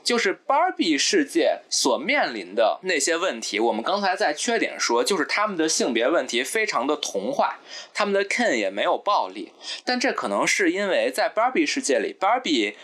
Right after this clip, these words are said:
和 Ken 是都没有生殖系统的，他们是没有激素的，所以 Ken 呢可能也不那么暴力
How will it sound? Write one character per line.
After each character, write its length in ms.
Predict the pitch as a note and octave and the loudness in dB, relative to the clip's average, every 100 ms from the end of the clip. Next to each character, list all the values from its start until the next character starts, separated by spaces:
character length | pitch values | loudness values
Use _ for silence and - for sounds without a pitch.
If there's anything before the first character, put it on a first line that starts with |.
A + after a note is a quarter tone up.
| - | -6
和 220 | - E3 | 0 0
Ken 420 | - A#3+ C#3 G#2+ | 0 0 0 0
是 160 | - E3 | -2 0
都 240 | - B3 | 2 0
没 120 | F3+ | 2
有 140 | C3 G2 | 0 0
生 220 | - E3+ | 0 0
殖 160 | D#3 C#3 | 0 2
系 220 | - G2+ | 2 0
统 240 | - - - | -2 -6 -10
的， 140 | - _ - - | -20 _ -20 -8
他 140 | - C4+ | -2 0
们 160 | A#3 | 2
是 140 | G3 E3+ | 2 0
没 100 | C3 | 2
有 160 | G3+ B2+ | 2 0
激 320 | - G3+ A3 | -2 0 0
素 320 | - B3 - | 2 2 2
的， 200 | - - - - - - | -2 -12 -20 -20 -12 -6
所 320 | - C#3 B3+ | -2 2 2
以 160 | F3 | 2
Ken 260 | - G#3+ G#3 | -2 -2 0
呢 140 | C3 | 0
可 200 | G#2+ - | -2 -2
能 120 | G2+ D#3 | 0 0
也 140 | B2 | 0
不 220 | G2+ G#2+ | -2 -2
那 80 | E3 | 0
么 160 | D3+ C3+ | 0 0
暴 300 | A#3 C#3+ F#2 | 0 -2 -2
力 180 | - | -12